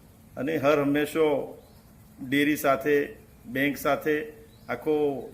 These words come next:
તાલુકો કનેક્ટ, કનેક્ટ છે, તો એ બધાને અનુકૂળતા પણ સમગ્ર વિસ્તારને રહે.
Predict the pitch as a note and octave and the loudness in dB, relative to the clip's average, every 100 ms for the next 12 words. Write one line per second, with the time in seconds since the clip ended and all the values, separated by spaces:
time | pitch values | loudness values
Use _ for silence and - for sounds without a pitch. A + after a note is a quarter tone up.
0 | - C3 C#3 C3+ C#3 C3 D#3 F#3 - D#3 | -4 -2 -2 -6 -6 -4 -2 -2 -4 -6
1 | - C#3 D#3 - - - - - - D3 | -6 -2 0 -2 -12 -20 -20 -20 -2 0
2 | G#2+ - - - - - D#3 D3+ C3 C#3+ | 0 -8 -20 -20 -20 -4 -2 0 0 0
3 | D#3 D3 D#3 G3+ G3 E3 D#3+ D3+ C#3 C3+ | 0 -4 -4 -4 -2 0 2 0 0 -2
4 | C3+ C3+ C#3 B2+ - C3+ C3+ C3+ B2 C3+ | -4 -2 -4 -6 -4 -2 0 -2 0 -2
5 | G#2+ | -4